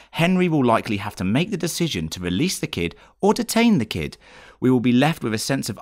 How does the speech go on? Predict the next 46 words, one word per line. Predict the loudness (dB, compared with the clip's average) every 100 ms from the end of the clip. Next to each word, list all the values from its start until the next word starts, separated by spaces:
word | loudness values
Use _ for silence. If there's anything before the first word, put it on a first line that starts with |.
| 0
unease | 2 4 2 0 -4
as | -6
we | -4
watch | -4 -6
the | -8
kid | -6 -4
vanish | 4 4 4 -2 -4
or | 2 4 4
be | 2 0
imprisoned, | -2 -4 -6 -6 -10 -12 -20 -10
never | -2 0 2 2
knowing | 4 4 2 0
if | -6
the | -10
correct | -6 -4 -4 -4
decision | -8 -6 -4 -4 -6
was | -6
made. | -2 -2 -4 -10 -12 0
In | 2
a | 2
sense, | 0 -2 -4 -10 -14 -16 -20 _
we | 0 4 6
are | 6 6
the | 4
members | 2 0 -2
of | -2
the | -4
jury. | -2 0 -2 -4 -12 -20 -20 _
We | 0
are | 0 2
each | 0 0 0
making | 0 0 0 0
out | -2 -4
determination | -6 -2 0 2 0 0 -4
of | -4
guilt | -2 -2 -2 2
and | 4 4 0 _
innocence, | 0 0 0 -6 -8 -4
and | -6 -2
just | -2 -2 0
like | -2
members | 0 -2 -2 -4
of | -4
a | -2
real | 0 2 0
jury, | -2 -4 -2 -2 -6